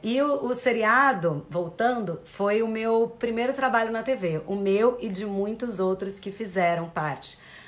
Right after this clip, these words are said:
da série da Sandy do Júnior. E aí você se pergunta assim, "Tá, mas como você caiu ali?",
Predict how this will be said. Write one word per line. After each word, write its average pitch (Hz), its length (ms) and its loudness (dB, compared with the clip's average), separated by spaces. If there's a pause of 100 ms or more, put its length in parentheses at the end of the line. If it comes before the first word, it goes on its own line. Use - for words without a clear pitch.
da 165 160 2
série 156 300 0
da 156 120 -2
Sandy 156 280 -6
do 175 100 -4
Júnior. 131 360 -6 (280)
E 214 80 4
aí 240 80 8
você 277 240 0
se 277 80 -12
pergunta 220 380 0
assim, 190 340 -4 (140)
"Tá, 277 160 4
mas 185 260 -2
como 277 300 4
você 269 360 4
caiu 240 400 2
ali?", 185 480 0